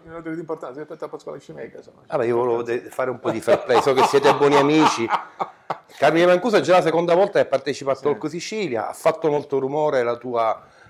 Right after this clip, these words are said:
Speaker 2: le tue, hanno fatto molto rumore le tue dichiarazioni sulla mafia quattro punto zero, sull'upgrade di Cosa Nostra dopo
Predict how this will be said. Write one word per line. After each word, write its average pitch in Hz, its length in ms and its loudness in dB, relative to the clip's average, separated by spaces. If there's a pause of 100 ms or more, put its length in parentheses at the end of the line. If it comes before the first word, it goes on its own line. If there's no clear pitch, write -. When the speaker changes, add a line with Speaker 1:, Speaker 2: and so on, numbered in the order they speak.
(100)
Speaker 2:
le 110 180 -2
tue, 131 220 -2
hanno 123 180 -2
fatto 151 240 -4
molto 131 260 -6
rumore 131 340 -6
le 113 60 -6
tue 123 120 -8
dichiarazioni 120 600 -6
sulla 113 220 -10
mafia 113 640 -4 (580)
quattro 127 380 0
punto 117 380 -6
zero, 110 360 -2
sull'upgrade 123 1400 -2
di 117 240 -10
Cosa 123 240 -6
Nostra 123 460 -4
dopo 117 460 -4